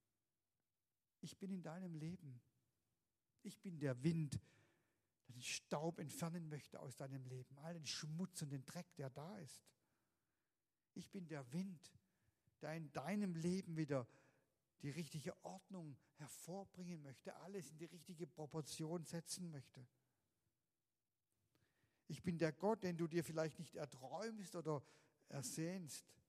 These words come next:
der sofort springen muss und alles so machen muss, wie du es willst. Aber ich bin der Gott, der an deiner Seite ist, der dich berührt,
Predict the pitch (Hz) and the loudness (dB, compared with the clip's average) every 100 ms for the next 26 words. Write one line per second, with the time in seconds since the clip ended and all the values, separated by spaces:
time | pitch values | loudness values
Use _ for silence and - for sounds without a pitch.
0 | _ _ _ _ 151 151 185 175 - - | _ _ _ _ -4 0 0 0 0 -2
1 | - 208 240 196 190 196 180 165 - 190 | 2 6 6 6 6 4 2 -4 -4 -2
2 | 185 202 226 196 185 233 196 - 160 208 | 2 2 2 -2 -4 -2 -2 -2 -2 0
3 | 226 165 190 208 202 - - _ _ _ | -2 2 0 0 -8 -10 -12 _ _ _
4 | _ _ _ _ _ _ _ _ _ _ | _ _ _ _ _ _ _ _ _ _
5 | 131 143 - 143 147 139 175 185 - 135 | -10 -6 -6 2 2 2 0 0 -2 -2
6 | 135 131 143 160 147 - 143 180 185 127 | -2 -2 0 0 0 0 0 0 -2 -6
7 | - - - _ _ _ _ _ _ - | -10 -16 -20 _ _ _ _ _ _ -10
8 | 131 127 139 131 165 190 - - - | -8 0 2 4 2 0 -2 -10 -18